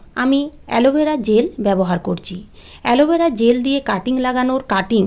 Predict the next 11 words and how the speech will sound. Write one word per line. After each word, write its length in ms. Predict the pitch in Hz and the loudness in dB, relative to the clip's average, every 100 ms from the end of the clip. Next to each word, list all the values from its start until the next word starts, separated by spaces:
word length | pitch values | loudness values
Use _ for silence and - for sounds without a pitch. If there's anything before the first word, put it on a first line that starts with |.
| 190 - - | -2 -14 -4
কখনোই 400 | 226 214 294 392 403 | -2 0 0 -2 -2
খারাপ 320 | - 185 202 | -2 0 0
হবে 200 | 202 175 | -2 -2
না। 120 | 175 180 - - - - - - | -2 -6 -14 -20 -20 -20 -16 -4
বন্ধুরা, 440 | 254 247 214 190 202 - - - | 0 2 0 -2 -6 -14 -18 -4
কাটিং 340 | 202 202 285 320 | -4 0 0 0
লাগানোর 360 | 202 185 208 233 | 0 0 0 0
জন্য 260 | 240 262 294 453 - - - - - | -2 -2 -2 -4 -12 -20 -20 -10 0
নরমাল 400 | 262 320 339 330 | 2 4 4 4
মাটি 300 | 330 320 339 | 2 0 -2
ব্যবহার 440 | 226 175 180 226 | 0 -2 -2 -2